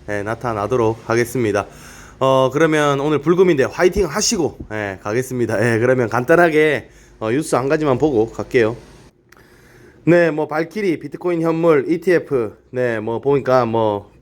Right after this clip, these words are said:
내년 중반까지 승인 어려울 것이라고 돼 있는데 사실상 뭐 이 기사를 백 프로 믿지 마세요.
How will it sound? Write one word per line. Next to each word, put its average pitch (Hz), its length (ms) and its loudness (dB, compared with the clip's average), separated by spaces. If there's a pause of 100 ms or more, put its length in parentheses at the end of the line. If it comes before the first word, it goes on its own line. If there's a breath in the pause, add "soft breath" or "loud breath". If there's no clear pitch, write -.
내년 160 240 4
중반까지 170 480 0
승인 151 320 -6
어려울 160 300 2
것이라고 123 380 -4
돼 110 100 -4
있는데 110 500 -4 (420 soft breath)
사실상 147 680 0
뭐 110 180 -2
이 143 160 -4
기사를 151 380 0
백 151 160 -2
프로 170 180 0
믿지 123 220 -6
마세요. 110 400 -2